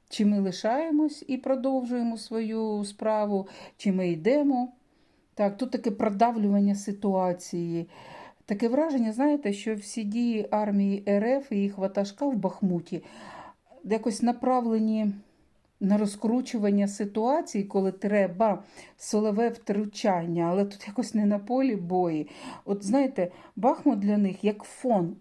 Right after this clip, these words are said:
на якомусь Пригожин маніпулює ситуацією, ну, в своїх, звісно, корисних цілях. Якось тут не показана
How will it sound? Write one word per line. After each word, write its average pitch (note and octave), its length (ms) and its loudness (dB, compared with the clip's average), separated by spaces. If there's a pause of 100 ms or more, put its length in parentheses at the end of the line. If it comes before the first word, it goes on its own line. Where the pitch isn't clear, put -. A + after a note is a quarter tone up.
на F#3 140 2
якомусь G3 640 0 (180)
Пригожин F#3+ 760 0 (1200)
маніпулює G#3+ 800 0
ситуацією, F3+ 880 -2 (100)
ну, A#3+ 160 -2
в - 80 -8
своїх, G#3 320 -2
звісно, G3 380 -4
корисних F3+ 600 -4
цілях. C#3+ 540 -6 (420)
Якось C4+ 280 0
тут C4 200 -4
не A#3+ 100 2
показана G#3 800 0